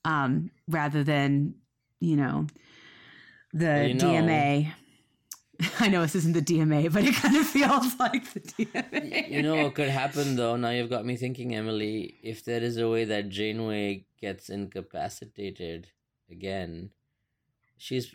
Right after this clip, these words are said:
Speaker 2: she's still the only one that really knows that the kids mean well and can vouch for them. Do th-, do we get into season two with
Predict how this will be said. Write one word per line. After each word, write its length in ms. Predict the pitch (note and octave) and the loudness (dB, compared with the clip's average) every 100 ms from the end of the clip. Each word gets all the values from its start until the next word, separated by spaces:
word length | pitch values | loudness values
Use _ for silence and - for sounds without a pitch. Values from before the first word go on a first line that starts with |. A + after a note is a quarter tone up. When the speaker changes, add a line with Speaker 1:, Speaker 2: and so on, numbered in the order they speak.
| _ | _
Speaker 2:
she's 340 | - A#2+ - - | -12 -12 -12 -10
still 220 | D3+ F#3+ | -4 0
the 100 | D3+ | 0
only 240 | C3+ C3 A#2+ | 0 0 0
one 160 | B2 | 0
that 120 | B2 | 0
really 200 | F#2 A2+ | -2 -2
knows 400 | A2+ G#2+ A2 G#2+ | -2 -2 -4 -6
that 260 | - G#2 - | -8 -10 -10
the 60 | G#2 | -16
kids 360 | G#2 A2 G2+ G2 | -8 -8 -8 -6
mean 440 | G#2 G2+ G2 F#2+ | -2 -2 -4 -8
well 560 | - G2 F#2+ E2+ E2+ F#2+ _ - | -6 -2 0 0 -2 -8 _ -16
and 280 | F#2 F2+ E2+ _ | -10 -10 -12 _
can 160 | - G2+ | -12 -6
vouch 320 | F2+ F2+ - | -2 -2 -4
for 100 | G#2 | -6
them. 380 | F#2 F2 E2+ G2 _ _ _ _ | -4 -4 -4 -10 _ _ _ _
Do 80 | A2 | -6
th-, 160 | A2 A#2 | -6 -2
do 140 | A#2 | -2
we 100 | A2+ | -2
get 160 | A2 A#2+ | -2 -2
into 160 | A2+ | -2
season 380 | G#2+ A#2+ A2 G#2 | -2 -4 -4 -4
two 180 | A2+ G#2+ | -2 0
with 520 | G2+ G#2 G2+ - - | 2 2 0 -10 -20